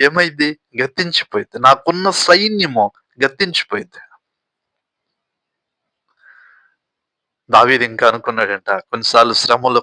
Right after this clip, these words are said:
కష్టాలు, ఇబ్బందులు వచ్చినప్పుడు కూడా ఆ మాట ఆయన్ని ఆదరించింది. అదేంటంటే, "ఇవియును గతించును, ఇవియును గతించును." ప్రియ తమ్ముడు, చెల్లి, శ్రమల్లో ఉన్నామా మనం?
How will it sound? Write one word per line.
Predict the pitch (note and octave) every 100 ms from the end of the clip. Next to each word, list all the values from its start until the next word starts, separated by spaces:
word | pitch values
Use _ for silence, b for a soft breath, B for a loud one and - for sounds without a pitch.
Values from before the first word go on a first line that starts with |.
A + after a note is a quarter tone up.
| -
కష్టాలు, | C3 - C3+ B2
ఇబ్బందులు | B2 A#2+ C#3 C3 B2
వచ్చినప్పుడు | A#2 - G#2 - A2
కూడా | - G2 F#2 _ _ -
ఆ |
మాట | G#2+ A2 A2+
ఆయన్ని | A2+ G#2 G2+ G2 - _
ఆదరించింది. | A2 A#2 B2 A2 G2 - F#2+ G2 - _
అదేంటంటే, | G#3 A#2 G#2+ G2+ F#2 G2+ F#2+ B B B B B B _ _ _ _
"ఇవియును | A#2+ G#2+ B2+ A#2+ G#2 G#2 G2 - _ -
గతించును, | G2+ - G2 - - - - - _ _ _ _ -
ఇవియును | A2+ G#2+ A2 G#2+ A#2+ F#3+ _ _ _
గతించును." | G2 - F#2+ F#2 - - _ _ _ _ _ -
ప్రియ | A2
తమ్ముడు, | G#2+ A2+ G#2 G#2
చెల్లి, | G2 - G2+ F#2+ - _ b b b b b b
శ్రమల్లో | - B2+ B2+ D3 C#3
ఉన్నామా | A2+ G2 G2 G2
మనం? | G#2 B2